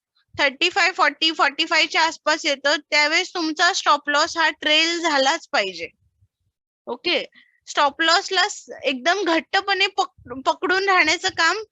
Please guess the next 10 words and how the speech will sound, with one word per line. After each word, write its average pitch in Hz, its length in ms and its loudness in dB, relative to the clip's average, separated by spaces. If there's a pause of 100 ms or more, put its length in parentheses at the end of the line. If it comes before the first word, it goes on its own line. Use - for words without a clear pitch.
(240)
या 294 200 4
झोन 349 280 0
मध्ये 311 260 0
करायचं, 208 460 0
थर्टी 294 240 -2
फाईव्ह, 320 240 0
फोर्टी, 285 300 -2
फोर्टी 277 320 -2
फाईव्ह. - 800 -8
ओके, 277 280 -2